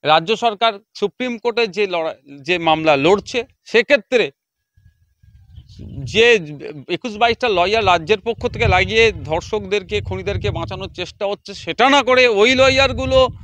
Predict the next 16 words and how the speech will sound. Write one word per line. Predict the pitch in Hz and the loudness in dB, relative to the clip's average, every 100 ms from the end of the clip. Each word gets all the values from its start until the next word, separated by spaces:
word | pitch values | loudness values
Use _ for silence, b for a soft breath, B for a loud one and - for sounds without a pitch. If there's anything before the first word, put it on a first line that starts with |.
| B B | B B
তিলোত্তমার | 220 254 247 247 240 | -2 0 0 0 -2
পরিবারের | 208 214 214 214 214 208 | -2 -2 2 2 2 -2
জন্য | 185 208 208 | -2 0 0
assist | 175 226 - | 0 0 -2
করা | - 202 | 0 2
হোক, | 190 208 - - - | 2 -2 -12 -12 -2
এই | 156 | 2
দাবি | 143 131 127 | 2 0 -4
আমি | 127 | -8
তুলতাম। | 123 131 120 139 - - - - - _ _ _ - - | -10 -12 -10 -12 -12 -20 -20 -20 -20 _ _ _ -20 -14
দেখুন, | 247 277 | -8 -6
সিবিআই | - 233 202 240 262 | -6 -8 -4 0 0
সাকসেস | 247 175 180 233 226 - | 2 0 0 0 0 0
rate | 233 | -4
দেখ-, | 196 185 - | -8 -12 -12
শুন-, | 190 175 170 | -12 -12 -14